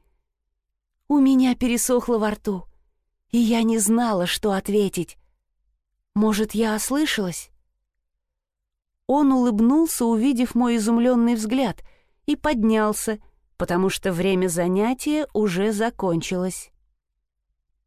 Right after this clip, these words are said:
«Ну что, пойдем?» На лестнице наши пути разошлись.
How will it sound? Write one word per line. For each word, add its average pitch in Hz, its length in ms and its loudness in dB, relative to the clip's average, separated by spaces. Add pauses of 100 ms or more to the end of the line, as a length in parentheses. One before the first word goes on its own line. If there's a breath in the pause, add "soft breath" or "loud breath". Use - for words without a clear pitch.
(180)
«Ну 165 180 2
что, 190 360 -4 (440)
пойдем?» 160 520 -2 (1400)
На 196 200 4
лестнице 190 540 0
наши 170 360 -2
пути 185 500 -4 (260)
разошлись. 160 840 -6